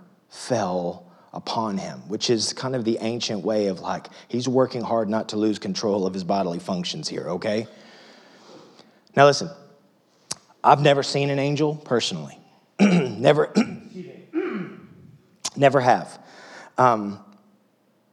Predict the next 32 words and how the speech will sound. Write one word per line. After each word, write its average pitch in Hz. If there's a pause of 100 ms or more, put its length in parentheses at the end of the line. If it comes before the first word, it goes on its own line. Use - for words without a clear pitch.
(120)
but 123
I 127
know 139
that 131
angels 123
are 98
real 120
because 113
of 98
God's 104
word. 127 (440)
I've 73
spoken 123
with 120
people 127
who 98
have 87
seen 123 (340)
or -
have 113
been 123
visited, 117
actually 110
seen 117
that, 117
and 98
been 123
visited 110
by 107 (200)
an 104
angelic 117
visitation. 113